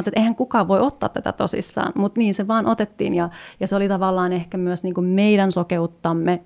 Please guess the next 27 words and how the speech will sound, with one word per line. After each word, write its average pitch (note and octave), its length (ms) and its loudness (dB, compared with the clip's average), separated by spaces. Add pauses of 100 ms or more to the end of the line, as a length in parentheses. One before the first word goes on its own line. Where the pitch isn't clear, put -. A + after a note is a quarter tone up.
sitten E3 420 -4
taas E3+ 300 0
niin F3 160 -2
kuin - 140 -4
yleiseen F3+ 640 0
keskusteluun, - 760 -6
missä - 180 -8
meidän G3 240 -2
olisi F3 140 -2
ehkä - 160 -12
pitänyt E3+ 280 0
olla D#3+ 160 -6
vähän, F3 260 0 (560)
vähän G3+ 220 2
enemmän F3 320 2
hereillä, F#3+ 580 2
mut F3 160 0
sit F3 160 -2
taas F3 220 0
toisaalta F#3 760 2
me F#3 80 -2
saatiin E3+ 280 -2
siitä E3+ 200 -8
ihan F3 140 -4
hirveästi F3+ 600 -2
hyvää E3 300 -2
palautetta, E3+ 680 -2